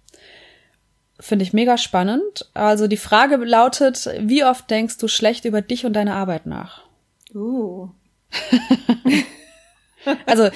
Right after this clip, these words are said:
Speaker 1: im Sinne von, wie oft bewertest du dich schlecht oder wie oft beurteilst du dich oder verurteilst dich sogar?
Speaker 2: Ja.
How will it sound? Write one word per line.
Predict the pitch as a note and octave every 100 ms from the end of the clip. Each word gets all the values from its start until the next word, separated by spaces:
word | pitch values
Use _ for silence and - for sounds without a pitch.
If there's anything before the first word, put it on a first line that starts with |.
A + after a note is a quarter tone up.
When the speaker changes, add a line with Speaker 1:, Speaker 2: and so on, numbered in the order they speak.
| -
Speaker 1:
im | A#3 A#3
Sinne | C4 C4+
von, | C4+ A#3+ G#3+
wie | A#3+
oft | A#3 A#3+ - - - _ _ _ _ -
bewertest | G#3+ A3+ A3+ G#3
du | G3+
dich | F#3 -
schlecht | E3 F3 -
oder | G3 F#3 F#3 -
wie | F#3+ G3+ G3
oft | G3+ - -
beurteilst | G3 G#3+ A3+ A3 F3 F3 -
du | F#3
dich | G#3 C#4 - -
oder | F#3+ F#3+ F3+ F3+ - -
verurteilst | - G3 F3 E3+ D3 D3 -
dich | -
sogar? | - - B1+ - _ - _ _ _ _ _ _ _
Speaker 2:
Ja. | G3+ F#3 F3+ F3 F#3